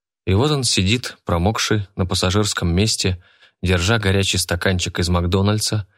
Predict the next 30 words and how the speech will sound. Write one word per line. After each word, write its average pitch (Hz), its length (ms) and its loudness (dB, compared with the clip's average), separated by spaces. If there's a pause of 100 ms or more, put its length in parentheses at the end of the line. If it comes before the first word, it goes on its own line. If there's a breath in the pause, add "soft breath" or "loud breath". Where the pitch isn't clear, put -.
(260)
и 131 100 -4
пытается 117 580 0
согреть 95 500 0
руки, 87 460 -2 (340)
а 85 200 -2
она 110 220 2
ведет 113 340 2
машину, 107 520 2
направляясь 87 680 0
на 90 100 0
север. 85 480 -2 (1200)
«Первое, 131 300 2
что 120 200 0
вам 117 220 2
нужно 113 300 2
знать, 120 420 0 (340)
сказала 85 460 0
Сесилия, 90 640 -2 (840)
это 117 200 -2
что 120 180 0
внучка 117 440 0
Норы 139 460 2 (220 soft breath)
хочет 135 380 0
участвовать 113 500 0
в - 40 -12
процессе, 101 540 -2
как 123 240 -4
и 120 40 4
ее 104 160 4
адвокат. 95 480 -2